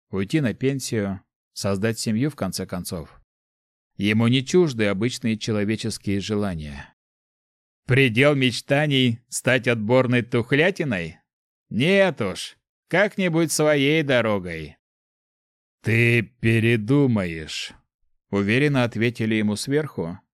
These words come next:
и Христ наконец увидел чистое синее небо, как и хотел.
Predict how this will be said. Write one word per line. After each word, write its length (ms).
и 140
Христ 400
наконец 540
увидел 360
чистое 580
синее 440
небо, 360
как 200
и 60
хотел. 580